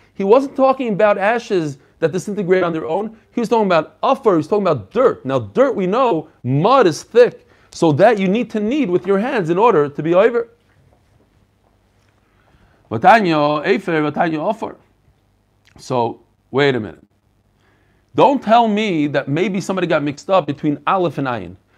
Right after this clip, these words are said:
because we have two brises. One says it with a Aleph, and one says it with a Ayin. What does that prove to me?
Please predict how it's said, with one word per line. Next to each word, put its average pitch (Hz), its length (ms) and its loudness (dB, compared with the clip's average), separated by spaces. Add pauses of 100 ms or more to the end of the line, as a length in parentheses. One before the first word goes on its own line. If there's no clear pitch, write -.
(100)
because 190 380 0
we 190 80 0
have 208 220 0
two 302 180 2
brises. 240 640 -2
One 202 360 0
says 220 340 4
it 196 100 6
with 175 200 0
a - 180 -2
Aleph, 151 400 -2 (440)
and 160 200 2
one 285 180 2
says 170 300 2
it 175 40 2
with 170 180 0
a 175 60 4
Ayin. 190 420 2
What 143 160 0
does 214 100 2
that - 160 2
prove 131 220 -6
to 139 80 -10
me? 180 220 -8